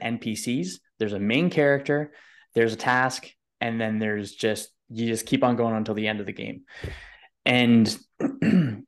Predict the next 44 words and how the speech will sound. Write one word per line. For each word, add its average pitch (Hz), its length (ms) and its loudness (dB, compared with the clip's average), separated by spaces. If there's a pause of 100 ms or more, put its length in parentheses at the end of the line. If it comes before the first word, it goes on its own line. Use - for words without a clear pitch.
(960)
any, 165 320 6
any 160 180 4
skill 127 540 4 (140)
that 117 60 0
makes 123 220 2
life 120 240 2
better, 110 340 4 (300)
or 131 180 2
any 180 380 0 (280)
skill, 139 500 -2
yeah, 110 160 0
any 147 200 0
skill 151 220 0
that 131 80 0
makes 139 200 -2
life 123 160 -2
better 113 180 0
is 110 140 -4
considered 104 340 -8
a 101 40 0
life 101 240 -4
skill. 104 360 -4 (800)
And 127 260 4
I 131 160 4
think 135 320 2 (640)
if 127 140 -4
you 123 340 2
were 120 240 0
to 123 140 -6
look 131 300 -2
at 120 480 0
a 110 80 -10
skill 175 320 0
tree, 107 400 -4
it 113 100 -4
would 113 160 -2
go 110 420 2
awareness 117 680 -2
would 123 140 -4
be 123 160 0
the 110 80 -4
first 117 320 -2
little 113 160 0
segment 127 520 -2